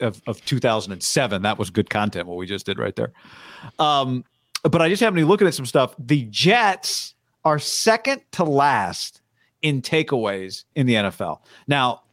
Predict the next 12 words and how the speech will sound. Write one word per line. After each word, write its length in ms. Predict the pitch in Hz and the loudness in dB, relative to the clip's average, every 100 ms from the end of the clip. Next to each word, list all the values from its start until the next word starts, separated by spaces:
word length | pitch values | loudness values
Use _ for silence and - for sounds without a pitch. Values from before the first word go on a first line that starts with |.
| _ _ _ | _ _ _
the, 560 | 139 120 143 139 135 - _ | -4 4 6 4 2 -6 _
that's 160 | 147 156 | 0 0
not 100 | 226 | 2
turnover 280 | 208 175 135 | 4 4 6
margin, 300 | 143 147 117 | 4 4 2
that's 180 | 110 - | -2 -4
takeaways. 520 | 156 165 107 82 82 | -2 0 -2 -6 -6
They're 200 | 101 90 _ | -6 -6 _
mi-, 340 | - 127 139 - | -10 -2 -2 0
they're 180 | 135 101 - - - | -4 -4 -8 -16 -4
taking 340 | 160 160 117 | -2 0 0
nine, 560 | 120 139 139 139 123 110 | 2 2 2 0 -2 -8